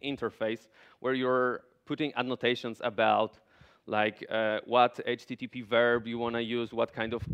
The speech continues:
query parameters, what kind of path parameters, uh, you wanna use. And the only thing that you are doing is just providing this interface. And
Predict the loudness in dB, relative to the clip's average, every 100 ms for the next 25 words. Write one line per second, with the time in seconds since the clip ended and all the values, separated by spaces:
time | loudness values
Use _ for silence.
0 | 0 0 0 0 2 2 0 -2 -4 -4
1 | -6 -6 -4 -4 -6 -10 _ _ _ 2
2 | 4 4 2 0 0 -2 0 2 0 -6
3 | _ _ _ _ _ _ _ _ -2 2
4 | 2 0 -2 -2 0 0 0 -2 -4 -14
5 | _ _ _ -20 -20 _ 0 2 2 0
6 | -2 -2 0 0 0 -2 -2 -2 0 0
7 | 0 -2 -2 -6 -8 -6 -4 -4 2 6
8 | 6 4 -6 -10 -18 _ -10 -8 -10 -10
9 | -12 -14 _ _ _ _ _ _ _ _
10 | _ 0 2 2 2 -2